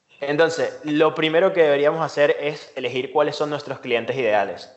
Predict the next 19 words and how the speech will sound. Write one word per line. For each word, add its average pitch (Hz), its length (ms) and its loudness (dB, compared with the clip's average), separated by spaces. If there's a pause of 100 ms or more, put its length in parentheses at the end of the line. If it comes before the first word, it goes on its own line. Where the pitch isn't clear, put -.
¿ok? 104 180 -4 (540)
Si 135 300 -4
no 143 220 0
tenemos 156 360 -2
claro 139 460 2
quién 131 220 -4
es 143 100 -8
nuestro 139 300 -6
cliente 123 400 -4
ideal, 143 560 2
no 135 300 0
vamos 143 200 2
a - 20 -10
saber 117 260 0
cómo 131 200 -2
servirles 120 540 -4
a 123 80 0
estas 113 220 -6
personas, - 680 -6